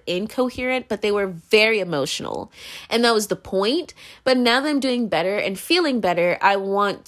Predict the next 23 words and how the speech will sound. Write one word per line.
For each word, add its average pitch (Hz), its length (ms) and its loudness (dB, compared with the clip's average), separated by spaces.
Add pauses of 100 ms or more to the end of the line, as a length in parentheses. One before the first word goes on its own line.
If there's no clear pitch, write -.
to 208 180 -2
be 196 220 -4
able 190 160 0
to 190 40 0
express - 420 2
<laughs> - 80 -6
myself 180 520 0 (440)
calmly. 320 520 4 (300)
<laughs> - 280 -8
And 233 680 2
even 302 320 0
if 294 100 -6
it's 285 180 -6
with 214 340 -2
passion 196 460 -2
and 185 80 -6
excitement 180 640 -4
and 151 80 -6
enthusiasm 277 920 0
and 190 120 -2
emphat-, 233 360 2
and, 214 260 -8
um, 175 380 -10